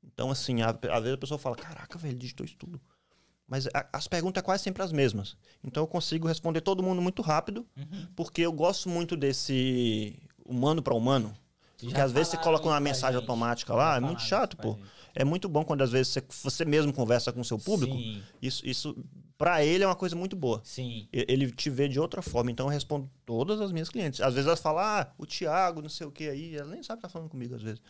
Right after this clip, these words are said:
Speaker 1: Eu gosto de responder todo mundo. Muito raro quando eu tô com muito acúmulo de mensagem. Aí eu já uso até um outro gatilho mental. Meu Instagram tá congestionado. Aí que todo mundo manda mensagem.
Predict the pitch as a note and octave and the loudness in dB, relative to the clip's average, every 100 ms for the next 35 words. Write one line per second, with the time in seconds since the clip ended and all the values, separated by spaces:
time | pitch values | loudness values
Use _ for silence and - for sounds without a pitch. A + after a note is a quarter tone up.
0 | - _ - D3+ G3+ D#3 D#3 D#3+ D3+ D3+ | -20 _ -4 -4 0 -2 -4 -10 -12 -12
1 | - C#3 A2 G#2+ _ _ _ A2+ D#3 G#3+ | -12 -14 -16 -18 _ _ _ -10 -8 -6
2 | A3+ D3+ D3+ D3+ D3 C3 B2+ - C3+ C#3+ | 0 4 4 2 -2 -2 -2 -4 -12 -8
3 | B2+ C3 F#3+ G#3+ G3+ F#3 D#3+ C#3 C#3 A#2+ | -8 -6 -6 -6 -8 -8 -8 -8 -6 -6
4 | A2 A2+ C3+ D#3+ D#3+ _ _ _ _ _ | -4 0 0 0 -10 _ _ _ _ _
5 | - A2+ B2 C#3 C#3 C#3+ D3 C3 D#3+ F#3 | -8 -4 -2 0 0 0 -2 -4 -6 -6
6 | F3+ E3+ E3 E3 E3+ C#3+ A2 A#2 A2+ A#2+ | -6 -6 -6 -12 -8 -6 -6 -8 -10 -12
7 | A2+ A#2 B2+ C3+ C3 D#3+ D3 A2 G#2 - | -14 -16 -14 -14 -14 -12 -12 -12 -14 -20
8 | _ _ _ _ _ - - A2+ A2+ - | _ _ _ _ _ -20 -14 -14 -12 -8
9 | A2+ A2 A2 A2 A2+ A2 - - G2 | -6 -6 -6 -8 -8 -10 -12 -14 -16